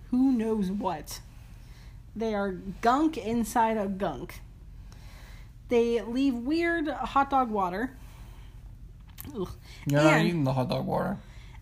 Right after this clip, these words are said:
Speaker 1: And you need a hot dog bun because I refuse to eat hot dogs on bread.
Speaker 2: You can eat hot dogs on your mac and cheese.
Speaker 1: No, you cannot.
Speaker 2: You can eat hot dogs on your spaghetti.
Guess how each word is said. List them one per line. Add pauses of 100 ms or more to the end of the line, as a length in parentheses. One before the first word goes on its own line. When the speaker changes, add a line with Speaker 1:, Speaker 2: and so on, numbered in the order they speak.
(120)
Speaker 1:
And (160)
you
need
a
hot
dog
bun
because
I
refuse
to
eat
hot
dogs (120)
on
bread. (1300)
Speaker 2:
You
can
eat
hot
dogs
on
your
mac
and
cheese. (480)
Speaker 1:
No,
you
cannot. (420)
Speaker 2:
You
can
eat
hot
dogs
on
your
spaghetti.